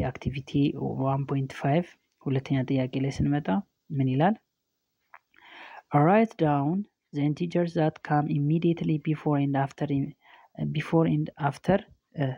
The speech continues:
the integers given below ነው። አሁን ከታች በሰጡ ቁጥሮች መሰረት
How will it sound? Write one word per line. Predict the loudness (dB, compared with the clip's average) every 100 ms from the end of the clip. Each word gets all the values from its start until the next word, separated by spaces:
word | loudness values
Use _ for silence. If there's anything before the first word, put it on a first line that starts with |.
| -10
the | -2
integers | -2 -2 -2 0 0 -2
given | -4 0 0
below | 0 0
ነው። | -2 -2
አሁን | -2 -2
ከታች | -2 -2 -2 -2
በሰጡ | -6 -2 -4 -4
ቁጥሮች | -12 -6 -6 -4
መሰረት | -4 0 0